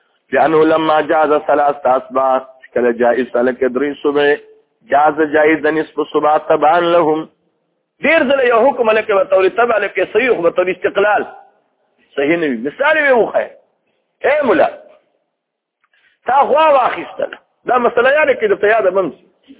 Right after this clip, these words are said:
غوا دې واخیستله او اوس دې ملوله، چاړو دې پر راکېښودله. ها؟ چاړو دې پر راکېښودله. لاړه دې سا لکه وینې ورنه وبهېدلې. او دا دې سملوله،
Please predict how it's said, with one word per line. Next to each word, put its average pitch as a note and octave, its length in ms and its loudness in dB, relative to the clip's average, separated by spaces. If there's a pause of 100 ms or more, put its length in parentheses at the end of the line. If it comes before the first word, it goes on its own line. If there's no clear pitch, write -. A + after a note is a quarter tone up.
(380)
غوا A3+ 240 0
دې A3+ 60 2
واخیستله A3 680 0 (800)
او F3 180 4
اوس - 200 -2
دې G#3+ 120 2
ملوله، F#3+ 480 2 (540)
چاړو E3+ 200 2
دې C#3 180 -8
پر C3 80 -2
راکېښودله. A#2+ 720 -4 (640)
ها؟ G3 420 0 (1160)
چاړو E3+ 200 2
دې B3 160 0 (640)
پر D3+ 100 2
راکېښودله. - 680 -2 (440)
لاړه D4+ 500 0
دې G#3 160 -2
سا G#3 160 2
لکه E3 440 2
وینې C#3+ 300 -4
ورنه B2 280 0
وبهېدلې. G#2 640 -6 (600)
او D3+ 160 2
دا D#3+ 180 0
دې C#3+ 200 -4
سملوله، B2+ 500 0